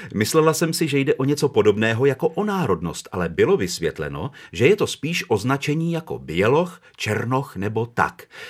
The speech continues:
Je možné, že za mého mládí se to psávalo s velkým písmenem, nebo se pletu? Zdraví,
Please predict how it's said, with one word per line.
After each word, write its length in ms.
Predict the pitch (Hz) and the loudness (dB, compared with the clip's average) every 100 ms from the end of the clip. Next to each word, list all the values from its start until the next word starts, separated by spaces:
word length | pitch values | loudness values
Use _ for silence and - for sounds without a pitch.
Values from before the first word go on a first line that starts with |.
| - | -10
Je 220 | 95 127 | 4 6
možné, 460 | 190 143 120 123 143 | 6 4 4 2 0
že 160 | 147 101 | 0 0
za 120 | 95 | 2
mého 280 | 117 123 107 | 0 -2 0
mládí 420 | 87 92 104 120 | 0 0 -2 -4
se 140 | - | -4
to 120 | 110 | -4
psávalo 520 | 113 - 101 98 120 127 | -4 -2 -2 0 -2 -2
s 100 | - | -2
velkým 360 | 92 139 139 | -2 -2 -4
písmenem, 640 | 120 98 - 101 98 131 175 - - | -4 -8 -4 -2 0 0 -2 -6 -2
nebo 260 | 160 226 | 0 2
se 180 | 247 - | -2 -2
pletu? 480 | - 85 107 98 80 - - - | -2 0 2 0 -4 -10 -18 -6
Zdraví, 640 | 92 123 170 196 196 | 2 4 4 0 -4